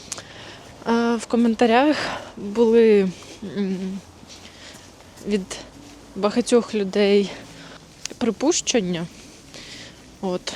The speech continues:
з приводу моєї таємнички. І декілька людей сказали правильно. І я під деякими коментарями ставила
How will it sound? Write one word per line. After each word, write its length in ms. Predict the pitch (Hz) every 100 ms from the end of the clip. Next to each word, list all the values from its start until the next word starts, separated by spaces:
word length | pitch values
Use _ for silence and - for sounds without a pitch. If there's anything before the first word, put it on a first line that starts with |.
| -
з 100 | -
приводу 440 | - 202 190 202
моєї 300 | 202 202 202
таємнички. 680 | 202 208 190 190 185 - - 220 285
І 280 | 202 196 196 - - - - - - - -
декілька 480 | - 233 226 208 202
людей 440 | 202 190 233 330 - - - - - 214
сказали 520 | - 208 190 185 185 -
правильно. 640 | 208 247 254 220 185 190 - - - - - - -
І 500 | 185 196 196 190 196 190 - - - - - - - - - - -
я 460 | 208 202 190 190 185 - - - - - - - - 370 -
під 200 | 220 196
деякими 520 | 233 233 - 226 208
коментарями 840 | - 277 233 220 214 208 269 247 220
ставила 760 | - 196 196 196 190 196 202